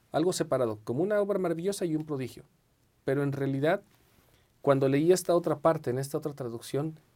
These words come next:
vi que es un prodigio tras un prodigio. O sea, es una restauración de una cosa que viene otra y otra y otra. Y el profeta Nelson mismo lo ha dicho. Yo no sé si, si, si esto tiene sentido lo que estoy diciendo, y no estoy queriendo cambiar nada de lo que dice aquí.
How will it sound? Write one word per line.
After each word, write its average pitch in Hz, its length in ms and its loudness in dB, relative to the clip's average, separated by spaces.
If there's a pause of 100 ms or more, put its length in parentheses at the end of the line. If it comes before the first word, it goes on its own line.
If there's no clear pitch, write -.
vi 123 220 -6
que 139 220 -2
es 143 180 -4
un 156 120 -4
prodigio 180 580 -2
tras 131 280 -12
un 151 140 -6
prodigio. 131 340 -6
O 117 40 -8
sea, 117 200 0 (340)
es - 220 -6
una 180 160 4
restauración 139 640 -2
de 143 60 -2
una 131 160 -4
cosa 156 420 -2 (380)
que 117 100 -8
viene 113 220 -4
otra 147 400 -4 (520)
y 107 140 -2
otra 139 400 -2 (500)
y 110 160 -2
otra. 165 360 0 (800)
Y 117 140 0
el 113 60 2
profeta 143 380 -6
Nelson 160 440 -6
mismo 123 260 -6
lo 117 100 -6
ha 113 40 -4
dicho. 107 300 -8 (460)
Yo 143 140 4
no 196 80 4
sé 185 180 6
si, 143 300 -4
si, - 240 -8
si 135 220 -2
esto 156 240 -2
tiene 156 220 2
sentido 165 360 -2
lo 143 100 -2
que 123 100 -8
estoy 131 200 -4
diciendo, 120 320 -6
y 123 40 -2
no 123 60 -2
estoy 139 200 -4
queriendo 165 300 -2
cambiar 139 380 -4
nada 143 240 -2
de 165 80 -2
lo 143 140 -4
que 131 100 -8
dice 151 240 -8
aquí. 160 300 -6